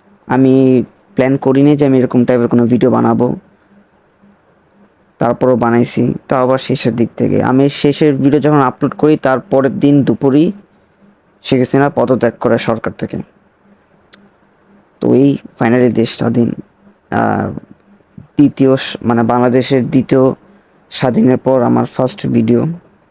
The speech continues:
সাবস্ক্রাইব করতে বলতেছি কারণ একটাই, যে নেক্সট টাইমে যদি এরকম কোনো বিপদ হয়, আল্লাহ না করুক,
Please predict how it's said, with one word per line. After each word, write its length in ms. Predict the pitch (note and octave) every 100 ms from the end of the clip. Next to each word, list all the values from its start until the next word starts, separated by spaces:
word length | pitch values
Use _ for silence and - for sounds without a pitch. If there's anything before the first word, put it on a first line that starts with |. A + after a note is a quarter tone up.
| _ _ _ _ _ _ _ _
সাবস্ক্রাইব 480 | - - C#3+ - F3 -
করতে 560 | E3 - E3+ E3 D#3 -
বলতেছি 400 | B2+ C#3+ D3+ D3
কারণ 220 | D3 D3
একটাই, 440 | C#3+ C#3 - E3+ F#3+ -
যে 300 | C3+ A#2+ A#2 - _
নেক্সট 260 | C#3+ D3+ -
টাইমে 200 | D3+ D3+
যদি 180 | C#3+ C#3+
এরকম 240 | C3+ D#3
কোনো 280 | C3 C3+ C#3+
বিপদ 400 | A#2+ C3 B2+ B2+
হয়, 280 | C3 C3 C#3 - _ _
আল্লাহ 260 | - A#2+ A#2+
না 200 | A#2+ B2
করুক, 320 | - C3+ C#3+